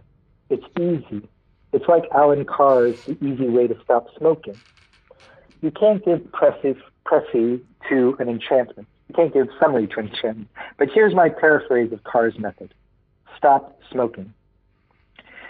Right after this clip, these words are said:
The Talking Heads have a song called Heaven, in which David Byrne sings, "There is a party and everyone is there. Everyone will leave at exactly the same time." David Byrne knows there is no heaven. You can hear it in the song.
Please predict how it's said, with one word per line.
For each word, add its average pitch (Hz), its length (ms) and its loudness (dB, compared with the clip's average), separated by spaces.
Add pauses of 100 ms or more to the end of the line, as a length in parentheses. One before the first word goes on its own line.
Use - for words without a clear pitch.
(300)
The 151 80 -2
Talking 202 360 0
Heads 151 300 2
have 143 140 0
a 131 100 -4
song 135 220 2
called 127 360 0
Heaven, 135 380 0 (380)
in 127 100 -2
which 127 160 0 (240)
David 135 320 2
Byrne 127 460 0
sings, 120 280 -2 (520)
"There 139 160 4
is 123 80 0
a 131 40 0
party 151 560 0 (280)
and 123 80 -6
everyone 135 440 0
is 113 160 -6
there. 110 380 -2 (540)
Everyone 151 420 2
will 123 160 0
leave 135 420 -2
at 127 120 -8
exactly 117 480 0
the 110 180 -4
same 110 260 -6
time." 98 380 -8 (1400)
David 196 320 4
Byrne 156 280 2
knows 143 340 2
there 131 160 4
is 117 100 -2
no 120 140 -2
heaven. 127 400 -2 (300)
You 127 80 -8
can 131 160 -8
hear 156 220 4
it 139 60 2
in 131 100 0
the 120 180 -10
song. 135 340 0